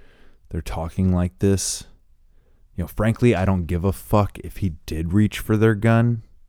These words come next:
or if he did take a swing at them, though I don't buy that.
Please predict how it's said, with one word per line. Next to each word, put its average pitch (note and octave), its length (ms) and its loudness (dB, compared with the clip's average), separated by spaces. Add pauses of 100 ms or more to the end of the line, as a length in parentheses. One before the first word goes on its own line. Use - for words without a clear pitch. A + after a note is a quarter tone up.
(1200)
or E2 80 -8
if D2+ 100 -10
he E2 100 -10
did E2+ 380 -6
take G#2 220 0
a G2+ 60 -2
swing A2 340 2
at A2 120 0
them, A#2+ 320 2
though E2+ 260 -2
I D2+ 100 -4
don't D2 340 -6
buy D2 280 -8
that. F#2 360 -2